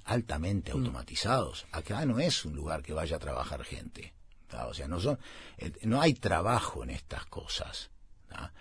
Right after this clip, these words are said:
Speaker 1: Va a haber un movimiento alrededor, sí, todo lo que vos quieras, tal que les va a vender las empanadas, está, todo lo que vos vayas por ahí alrededor va a estar.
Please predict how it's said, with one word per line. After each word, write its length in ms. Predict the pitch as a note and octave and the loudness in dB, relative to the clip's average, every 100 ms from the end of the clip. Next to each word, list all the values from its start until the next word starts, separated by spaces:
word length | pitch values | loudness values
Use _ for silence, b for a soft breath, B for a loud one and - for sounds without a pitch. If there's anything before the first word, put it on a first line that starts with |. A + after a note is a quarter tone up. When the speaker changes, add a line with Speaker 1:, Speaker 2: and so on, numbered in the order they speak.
| B B - | B B 2
Speaker 1:
Va 60 | A#2 | 8
a 40 | |
haber 200 | E3 G#3 | 10 10
un 100 | C#3 | 10
movimiento 560 | A2+ G#2 A2 C3 B2+ F#2+ | 10 8 10 10 10 6
alrededor, 720 | D#2 C#2+ E2 C3 E3+ D3 G#2 | 4 0 4 8 10 10 8
sí, 180 | D3+ C3 | 4 4
todo 220 | F3 F3 | 4 4
lo 120 | G2 | 4
que 80 | E2 | 2
vos 160 | C#2 C2+ | -2 6
quieras, 300 | D3+ A#2+ - | 8 8 6
tal 160 | A#2+ | 2
que 100 | A2 | 2
les 100 | G2 | 0
va 80 | G2+ | 0
a 40 | F2+ | 0
vender 200 | E2 F2 | 0 0
las 200 | C2 C#2+ | 0 -2
empanadas, 720 | C#2 G#2 E3+ E3 D3 G2+ F#2 | 0 2 6 8 8 6 2
está, 260 | - B2+ | 0 -2
todo 300 | - G#3 B3+ | 2 6 6
lo 100 | G#3+ D3+ | 6 4
que 80 | |
vos 220 | C#3 C3+ A#2+ | 6 6 6
vayas 300 | C3+ B2 G2 | 4 4 2
por 140 | F2 | 0
ahí 120 | G2+ | 0
alrededor 460 | F#2 F2 A#2 F3+ - | -2 -2 0 -2 0
va 40 | G#2+ | -4
a 40 | |
estar. 400 | - - - | 0 -2 -2